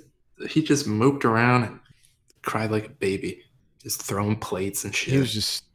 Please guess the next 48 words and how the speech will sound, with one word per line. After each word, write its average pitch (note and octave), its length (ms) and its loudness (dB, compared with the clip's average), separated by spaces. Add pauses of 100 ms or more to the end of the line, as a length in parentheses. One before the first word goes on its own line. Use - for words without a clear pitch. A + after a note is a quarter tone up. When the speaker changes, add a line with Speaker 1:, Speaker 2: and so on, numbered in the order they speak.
Speaker 2:
pissed C3 280 0
that A#2+ 80 -4
he A2+ 80 2
couldn't A#2 260 0
use A2 160 0
Pro G#2+ 280 0
Tools F#2 360 -4
anymore. F#2+ 580 -2 (440)
Speaker 1:
Yeah, A2 380 2 (120)
he's - 240 -6
just - 220 2
such - 220 -2
a - 40 -16 (180)
baby. - 480 -6 (480)
I B2 80 8
mean, C#3 160 8
I C3+ 80 10
did, C3 440 4 (260)
there's A2 220 4
one C3 260 8
part, A2+ 420 2 (500)
well, A2 140 8
two - 200 2
parts. - 420 -8 (300)
I A#2 100 6
like B2 420 6
the, G2 380 2
the A2+ 60 -2
camera A2 380 4
work G2+ 260 2
where G2 100 0
she - 240 -2
was F2+ 200 -2
lugging G2 340 0
out G2+ 260 0
the, F#2+ 260 -4 (480)
I A2 40 -4
don't F#2+ 120 -4
know F#2 60 -4
what F#2+ 180 -4
that F2+ 180 -4
was, G2 240 -4
like F#2 120 -4
a - 60 -6
hutch A2+ 300 0
Speaker 2:
Yeah. B2 100 4
Speaker 1:
or - 40 4
something. G2+ 360 0